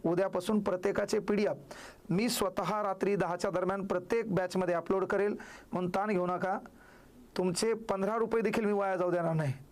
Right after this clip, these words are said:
आपण परभणीत काम करायच्या उद्देशाने आलो होतो, एवढं दिलंय, कळलं का? कधी वाटलं नव्हतं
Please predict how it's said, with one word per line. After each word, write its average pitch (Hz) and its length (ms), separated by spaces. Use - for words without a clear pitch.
आपण 208 280
परभणीत 202 380
काम 190 200
करायच्या 202 320
उद्देशाने 190 340
आलो 180 120
होतो, 175 380
एवढं 180 300
दिलंय, 202 280
कळलं 196 200
का? 208 160
कधी 170 160
वाटलं 175 360
नव्हतं 214 380